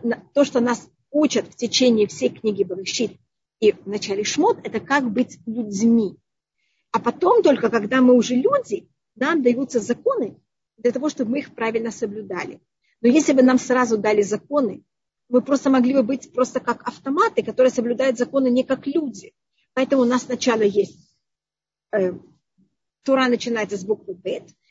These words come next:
Бет — это вторая буква алфавита. А потом только у нас есть десять заповедей, которые начинаются с буквы Алеф, что это первая буква алфавита. Это то, что у нас говорят устные предания, Дерех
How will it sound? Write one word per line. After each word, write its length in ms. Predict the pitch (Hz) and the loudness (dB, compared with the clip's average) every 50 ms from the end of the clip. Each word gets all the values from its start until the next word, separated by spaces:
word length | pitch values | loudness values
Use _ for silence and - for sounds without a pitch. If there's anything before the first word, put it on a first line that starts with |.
| _ _ - | _ _ -2
Бет — 120 | 254 - | 0 0
это 160 | 262 254 262 | 0 -2 -4
вторая 380 | - - - 269 240 226 214 202 | -6 -2 0 2 4 4 4 2
буква 380 | 190 180 196 185 _ - - | 0 -2 -12 -14 _ -12 -10
алфавита. 480 | - 214 196 - 262 269 302 - - 466 554 _ _ _ _ _ _ _ _ _ - | -10 -10 -12 -10 -12 -12 -12 -12 -12 -14 -14 _ _ _ _ _ _ _ _ _ -8
А 80 | - | -8
потом 400 | 240 - 247 247 - 339 427 403 | -6 -6 -8 -8 -4 -4 -4 -4
только 280 | - 339 277 247 - 247 | -2 -4 -6 -6 -4 -4
у 60 | 226 | -4
нас 180 | 233 247 240 254 | -4 -4 -4 -4
есть 100 | 247 202 | -6 -4
десять 240 | 226 240 - 269 247 | -4 -6 -6 -6 -6
заповедей, 480 | 370 453 494 480 392 285 208 - 220 | -4 -4 -2 -2 -2 -2 -2 -4 -6
которые 320 | 185 - 202 - 240 240 233 | -6 -6 -6 -6 -4 -2 -2
начинаются 480 | 233 226 - 214 226 240 233 - - | -2 -4 -4 -6 -6 -6 -6 -8 -8
с 40 | 202 | -10
буквы 260 | 202 247 - 247 294 - | -10 -10 -10 -10 -10 -4
Алеф, 240 | - 453 427 440 415 - _ _ _ _ _ | -2 0 0 0 -2 -6 _ _ _ _ _
что 120 | - - | -10 -10
это 120 | - 349 311 | -8 -8 -10
первая 480 | _ - - 453 415 359 277 262 226 | _ 0 2 4 4 4 4 2 2
буква 360 | 196 190 202 175 _ - - | 0 -2 -6 -10 _ -14 -12
алфавита. 440 | 180 185 _ - 220 170 170 - _ _ _ _ _ _ _ _ _ _ _ - | -12 -12 _ -16 -18 -18 -18 -18 _ _ _ _ _ _ _ _ _ _ _ -2
Это 180 | 262 254 285 | 0 0 0
то, 120 | 277 302 285 | 0 0 -2
что 100 | - - | -2 -2
у 40 | 285 | -4
нас 100 | 262 226 | -4 -4
говорят 340 | 214 226 233 240 233 - - | -2 -2 -2 -2 -4 -6 -14
устные 320 | 226 - - 214 196 - _ _ _ _ | -18 -18 -16 -16 -16 -16 _ _ _ _
предания, 480 | 202 - - 302 339 349 339 320 311 | -16 -8 -6 -4 -4 -2 -2 -2 -2
Дерех 380 | 247 202 226 226 240 240 - | -2 -2 -4 -4 -4 -6 -8